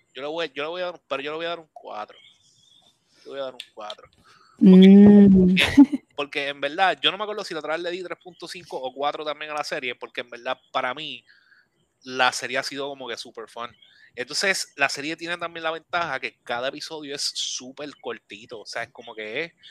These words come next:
Speaker 1: siento, los episodios son absurdamente cortitos y siento que ellos cuentan una historia como que bastante completa en esos diez minutos. Como que tú, yo siento que vi un episodio de veinte minutos y, y no me tocó ni ocho,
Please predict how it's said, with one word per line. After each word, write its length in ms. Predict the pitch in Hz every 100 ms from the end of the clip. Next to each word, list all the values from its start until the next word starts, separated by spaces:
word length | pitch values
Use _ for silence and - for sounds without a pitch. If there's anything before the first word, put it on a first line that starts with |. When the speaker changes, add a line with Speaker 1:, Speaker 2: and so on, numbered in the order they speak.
| - _
Speaker 1:
siento, 400 | - 139 127 147
los 120 | 139
episodios 280 | 131 120 139
son 140 | - 190
absurdamente 560 | - 147 147 175 -
cortitos 480 | 185 185 143 131 127 -
y 180 | 135
siento 400 | 131 - 131 190
que 260 | 185 175 131
ellos 220 | 127 165 - _
cuentan 520 | 156 180 190 156 151 127
una 180 | 131 156
historia 580 | - 175 180 151 131 - - - - _
como 220 | - 135 135
que 80 |
bastante 480 | 127 123 - 120 156
completa 640 | 160 170 - 190 196 160 131
en 140 | 120
esos 200 | 113 131
diez 220 | 135 147
minutos. 440 | 175 139 131 143 113 -
Como 200 | 123 120
que 100 | 120
tú, 120 | 139 - -
yo 120 | 147
siento 480 | - 196 196 - 180
que 100 | 170
vi 140 | 185
un 80 | 180
episodio 420 | 170 - 180 175
de 80 | 165
veinte 240 | 165 -
minutos 420 | 175 180 196 160
y, 340 | 135 120 123 123
y 80 | 123
no 80 | 120
me 80 | 131
tocó 300 | 156 160 175
ni 160 | 151 120
ocho, 280 | 156 -